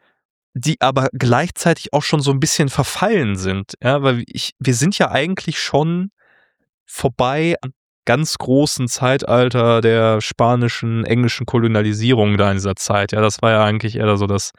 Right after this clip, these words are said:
das sechzehnte, siebzehnte Jahrhundert, wo das alles aufgebaut wurde. Und du siehst diesen Städten einfach schon an, ey, die haben schon hundert Jahre auf dem Buckel.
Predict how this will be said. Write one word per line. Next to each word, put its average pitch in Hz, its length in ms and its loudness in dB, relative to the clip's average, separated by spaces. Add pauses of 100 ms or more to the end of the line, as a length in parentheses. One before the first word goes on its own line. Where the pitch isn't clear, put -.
(400)
das 107 160 -4
sechzehnte, 117 460 0
siebzehnte 107 540 0
Jahrhundert, 101 560 0
wo 110 40 2
das 101 140 0
alles 107 180 0
aufgebaut 101 640 -2
wurde. 104 200 2
Und 107 120 -2
du 110 60 -2
siehst 143 260 -2
diesen 120 200 -2
Städten - 360 -2
einfach 117 220 -2
schon - 180 -4
an, 127 280 -2 (420)
ey, 123 140 -2
die 117 160 -2
haben 135 320 0
schon 123 180 -2
hundert 135 300 2
Jahre 127 240 2
auf 117 140 -2
dem 104 100 -2
Buckel. 104 380 0